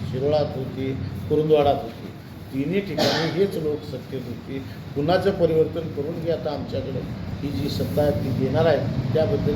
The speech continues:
त्यांचंसुद्धा मनापासून या ठिकाणी आभार या ठिकाणी व्यक्त करतो. कारण सत्ता परिवर्तनाची भाषा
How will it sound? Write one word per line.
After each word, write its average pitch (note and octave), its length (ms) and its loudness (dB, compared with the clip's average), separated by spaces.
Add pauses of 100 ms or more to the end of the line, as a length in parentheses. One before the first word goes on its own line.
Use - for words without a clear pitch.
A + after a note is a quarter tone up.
त्यांचंसुद्धा E3 540 2
मनापासून D3 1000 0
या C#3+ 140 4
ठिकाणी C#3 300 2
आभार D3+ 380 4 (440)
या C#3+ 120 0
ठिकाणी C#3+ 320 -2
व्यक्त C#3 260 2
करतो. D3 360 2
कारण - 920 2
सत्ता C#3+ 280 2
परिवर्तनाची D#3 720 4
भाषा C3+ 260 -2